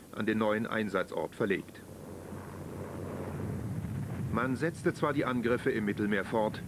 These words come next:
konzentrierte sich aber auf die Häfen der Alliierten.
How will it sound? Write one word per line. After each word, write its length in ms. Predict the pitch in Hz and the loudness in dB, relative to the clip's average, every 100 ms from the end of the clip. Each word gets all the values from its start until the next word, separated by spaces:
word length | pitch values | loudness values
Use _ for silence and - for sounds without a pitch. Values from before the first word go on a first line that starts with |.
| - - | -8 -8
konzentrierte 680 | - 127 120 131 139 143 127 | 0 2 4 2 4 4 4
sich 200 | 120 135 | 0 2
aber 160 | 135 117 | 2 2
auf 120 | 123 | 2
die 120 | 147 | 2
Häfen 360 | 113 117 92 90 | 4 2 2 2
der 160 | 87 | 2
Alliierten. 560 | 85 85 87 82 - - | 2 2 2 2 0 -4